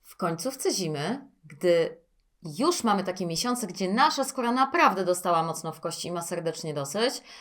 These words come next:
a już powoli widzimy, że rozpoczyna się wiosna. Wiosna co prawda za chwilkę, ale w jaki sposób właśnie w tym momencie przejścia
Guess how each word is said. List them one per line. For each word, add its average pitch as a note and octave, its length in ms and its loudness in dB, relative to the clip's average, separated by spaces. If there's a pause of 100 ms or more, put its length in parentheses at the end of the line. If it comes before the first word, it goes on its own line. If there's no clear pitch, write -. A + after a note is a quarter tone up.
(220)
a F3+ 120 2
już F4+ 280 2
powoli A#3 640 4
widzimy, G3+ 460 0
że G3 120 -2
rozpoczyna F#3+ 500 -2
się G3 180 -2
wiosna. D#3 540 -4 (160)
Wiosna F4+ 320 0
co F#4 120 -4
prawda B3 440 2 (680)
za D#4 180 2
chwilkę, D#3 460 -4 (400)
ale E3+ 200 6
w E3 60 2
jaki D#4 220 2
sposób G#3 400 -2
właśnie F#3 280 0
w - 60 -14
tym C4 160 0
momencie F4+ 380 2
przejścia D#3+ 680 0